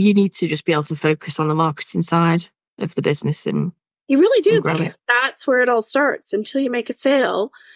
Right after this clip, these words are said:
Speaker 2: nothing happens. And so our jobs, even though it sometimes doesn't feel like it, our number
Speaker 1: Mm-hmm.
Speaker 2: one job is to sell the product,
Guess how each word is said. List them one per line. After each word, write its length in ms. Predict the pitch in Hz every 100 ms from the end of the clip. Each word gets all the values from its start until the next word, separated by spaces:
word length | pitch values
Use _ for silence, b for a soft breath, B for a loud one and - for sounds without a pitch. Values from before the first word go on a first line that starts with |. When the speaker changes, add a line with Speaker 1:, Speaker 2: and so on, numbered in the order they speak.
| B -
Speaker 2:
nothing 280 | 233 220
happens. 640 | 254 214 226 - 151 143 -
And 180 | 196 196
so 300 | - 208 208
our 200 | - 254
jobs, 680 | 262 254 381 - 170 - -
even 280 | 294 285 311
though 300 | 247 226 208
it 300 | - 202 -
sometimes 640 | - 220 208 202 175 175 - _ _ -
doesn't 320 | 202 185 -
feel 240 | - 285
like 260 | 330 185 -
it, 260 | 170 175 _ b b b b
our 120 | 240
number 240 | 247 262 -
Speaker 1:
Mm-hmm. 100 | 160
Speaker 2:
one 220 | 170 165
job 460 | - 175 180 226 262 -
is 360 | 202 175 - -
to 460 | 208 190 185 180 - _ -
sell 260 | - 180
the 80 | 170
product, 600 | - 156 151 - - -